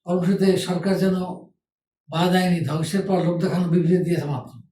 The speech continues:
আর বিএনপি পাঁচ আগস্টের পর ইনক্লুসিভ নির্বাচনের পক্ষে ও আওয়ামী লীগের নিষিদ্ধের বিপক্ষে কথা বলেছিল। মুক্তিযুদ্ধের পক্ষের মানুষ ভেবেছিল আওয়ামী লীগ তার পরিণতি বরণ করলেও অন্তত স্বাধীনতার আরেক নেতা জিয়াউর রহমানের দল মুক্তিযুদ্ধকে মুছে যেতে দেবে না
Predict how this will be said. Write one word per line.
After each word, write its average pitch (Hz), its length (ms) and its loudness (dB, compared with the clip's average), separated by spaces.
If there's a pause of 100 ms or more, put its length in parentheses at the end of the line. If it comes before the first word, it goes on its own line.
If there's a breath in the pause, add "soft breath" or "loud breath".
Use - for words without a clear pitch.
(120)
আর 156 200 -8
বিএনপি 208 400 2
পাঁচ 202 240 -2
আগস্টের 202 340 -2
পর 190 180 0
ইনক্লুসিভ 196 460 -4
নির্বাচনের 185 440 0
পক্ষে 196 300 -4
ও 185 80 0
আওয়ামী 185 300 0
লীগের 196 220 0 (560)
নিষিদ্ধের 180 420 4
বিপক্ষে 202 540 2
কথা 185 220 0
বলেছিল। 156 420 -2 (580)
মুক্তিযুদ্ধের 202 420 2
পক্ষের 202 420 0
মানুষ 180 300 0
ভেবেছিল 190 320 0
আওয়ামী 175 300 -2
লীগ 180 260 -2 (180)
তার 175 220 -4
পরিণতি 185 440 0
বরণ 180 240 -2
করলেও 190 500 -2 (280)
অন্তত 180 220 0
স্বাধীনতার 202 360 2
আরেক 190 260 4
নেতা 190 320 -2
জিয়াউর 190 220 2
রহমানের 196 380 0
দল 190 240 0 (500 soft breath)
মুক্তিযুদ্ধকে 196 440 2
মুছে 175 240 2
যেতে 180 280 2
দেবে 165 160 2
না 113 380 -6